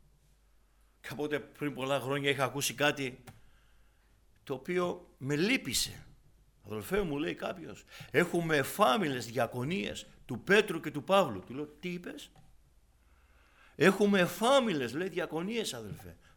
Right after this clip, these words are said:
Λέω, «Πού είναι, πού είναι κρυμμένες, πού είναι;» «Έχεις εσύ, αδελφέ, εφάμιλη διακονία του Πέτρου;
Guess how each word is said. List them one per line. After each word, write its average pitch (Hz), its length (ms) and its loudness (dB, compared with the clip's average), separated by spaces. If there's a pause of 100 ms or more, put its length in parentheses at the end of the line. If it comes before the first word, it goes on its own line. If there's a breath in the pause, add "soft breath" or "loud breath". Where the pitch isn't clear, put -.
Λέω, 180 160 -2
«Πού 262 220 0
είναι, 117 240 -2 (520 soft breath)
πού 302 120 10
είναι 415 140 10
κρυμμένες, 196 640 0
πού - 120 -6
είναι;» 104 180 -6 (2250)
«Έχεις 165 360 6
εσύ, 190 280 10
αδελφέ, 175 400 10
εφάμιλη 175 760 12
διακονία 139 680 10
του 127 100 -8
Πέτρου; 160 440 10